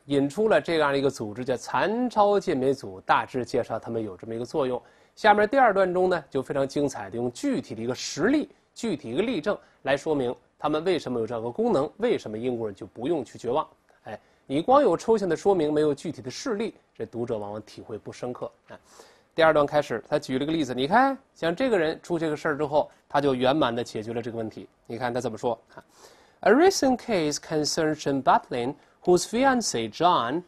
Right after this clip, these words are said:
runs a successful furniture business.” 他说，“最近有个事例啊，是有关于 Jane Butlin 这么一个女孩子的。”哎，大家注意，这个有关于，他用了一个优雅的书面语，叫 concern。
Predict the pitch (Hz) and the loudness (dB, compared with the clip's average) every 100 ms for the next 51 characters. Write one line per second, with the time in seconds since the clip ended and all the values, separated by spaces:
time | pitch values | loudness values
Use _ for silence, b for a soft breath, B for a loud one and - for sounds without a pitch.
0 | b b 127 165 196 190 190 - 139 - | b b 0 4 6 4 2 0 -6 0
1 | 294 - 139 135 110 101 104 131 120 175 | 0 0 -4 -4 -8 -12 -6 -6 -2 -4
2 | 190 165 127 - - b b b b b | -4 -6 -6 -8 -14 b b b b b
3 | b 254 277 349 311 311 254 175 190 - | b 0 2 4 4 4 4 4 2 0
4 | 202 190 135 107 _ - 160 143 131 180 | 0 2 2 0 _ -10 -2 2 2 2
5 | 175 175 - 277 247 277 302 233 151 104 | 2 2 0 -2 0 0 -2 -2 -4 -4
6 | - 143 135 131 110 120 143 156 - _ | -6 -4 -2 -2 0 0 0 -6 -8 _
7 | _ 110 - b b b 214 269 277 220 | _ -20 -20 b b b 4 4 2 -2
8 | - 202 175 - B - 147 139 123 135 | 0 0 0 0 B -2 4 4 4 4
9 | 277 302 254 160 208 _ - 180 185 139 | 4 6 2 0 -4 _ 0 0 2 0
10 | 131 139 123 _ - 240 240 139 101 117 | 0 -2 -2 _ -6 -2 -2 -2 -4 -8
11 | - 156 139 95 95 113 - 147 131 220 | -4 -2 -2 -4 -10 -10 -6 -4 -2 0
12 | 180 110 98 | -2 -4 -8